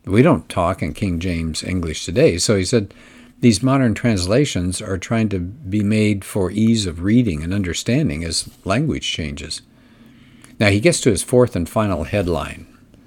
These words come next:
So remember the headlines one more time. Let's go back on those. So first is the Bible is actually a library.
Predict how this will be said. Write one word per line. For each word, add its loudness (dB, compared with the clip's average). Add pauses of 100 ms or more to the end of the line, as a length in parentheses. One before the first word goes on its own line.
(140)
So 2
remember 4
the 0
headlines -2
one -4
more -4
time. -6
Let's -6
go -10
back -6
on -4
those. -10 (360)
So 4
first 0
is 0
the -8
Bible 0
is -6
actually -4
a -6
library. 0